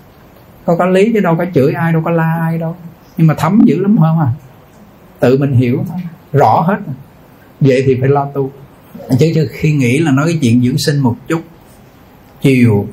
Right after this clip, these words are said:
ăn ít thôi. Không ăn càng tốt. Có bột uống vô. Nó nhẹ cái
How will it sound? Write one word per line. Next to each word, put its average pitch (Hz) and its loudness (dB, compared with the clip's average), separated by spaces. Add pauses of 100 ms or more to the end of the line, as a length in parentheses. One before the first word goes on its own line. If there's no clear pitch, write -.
(120)
ăn 131 -2
ít 160 -2 (160)
thôi. 143 -6 (1600)
Không 139 0
ăn 127 0
càng 120 2 (100)
tốt. 139 -2 (760)
Có 143 0
bột 117 2
uống 147 0
vô. 135 -4 (1900)
Nó 156 2
nhẹ 117 2
cái 151 -2